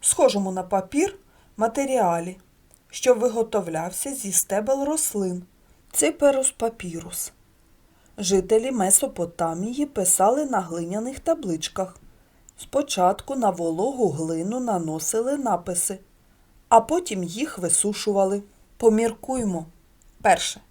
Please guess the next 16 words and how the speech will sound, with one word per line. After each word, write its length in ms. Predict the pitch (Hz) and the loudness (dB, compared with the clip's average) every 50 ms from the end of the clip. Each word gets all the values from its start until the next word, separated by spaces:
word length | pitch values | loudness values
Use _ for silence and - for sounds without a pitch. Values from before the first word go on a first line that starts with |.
| _ _ _ _ _ _ _ - - - | _ _ _ _ _ _ _ -18 -6 0
На 180 | 220 214 208 | 4 6 6
основі 420 | 214 220 - - 277 320 311 285 - | 8 6 4 4 2 0 0 0 0
вашого 520 | 160 170 170 170 165 - 196 196 233 254 | 2 2 0 0 0 -2 -4 -2 -2 -2
життєвого 720 | 247 226 208 - - - 233 254 247 285 254 196 196 180 | -2 -2 -4 -6 -6 -4 -4 -2 0 0 0 0 -2 -4
досвіду 760 | 175 143 160 170 160 160 - - - 185 196 175 208 226 233 - - _ _ _ _ | -4 -4 -6 -6 -6 -6 -8 -8 -6 -6 -6 -6 -6 -8 -8 -12 -18 _ _ _ _
та 120 | - 294 302 | 0 2 2
вже 200 | 311 320 359 359 | 2 0 -2 0
відомої 580 | 370 370 - 196 170 165 160 160 160 160 196 | -2 0 2 0 0 0 0 -4 -4 -4 -6
вам 260 | 185 - 190 156 160 - - | -4 -2 -2 -4 -4 -8 -12
інформації 1040 | 180 160 - - 202 190 175 180 208 240 294 359 - - - - 196 170 165 170 | -14 -14 -8 -6 -4 -4 -4 -4 -4 -4 -4 -6 -4 -4 -4 -4 -4 -6 -10 -12
про 260 | 170 - 202 208 220 220 | -10 -6 0 0 2 2
розвиток 600 | 220 196 175 170 - 170 170 170 - 180 180 - | 2 0 -2 -2 -6 -8 -10 -8 -10 -12 -12 -6
перших 480 | - 202 180 170 - - - - - - | -2 0 0 0 -2 -6 -10 -12 -14 -12
цивілізацій 800 | - 202 175 190 190 214 220 208 208 185 165 160 - 185 180 | -10 -8 -8 -6 -6 -4 -4 -2 -2 -2 -2 -4 -8 -10 -12
стародавнього 800 | - - - 180 185 196 190 196 180 170 170 180 180 196 220 226 | -10 -8 -6 -4 -4 -4 -2 -2 -4 -4 -4 -6 -8 -8 -6 -4
Сходу 460 | 214 - - - 202 185 175 170 160 | -4 -4 -4 -2 -4 -6 -6 -8 -12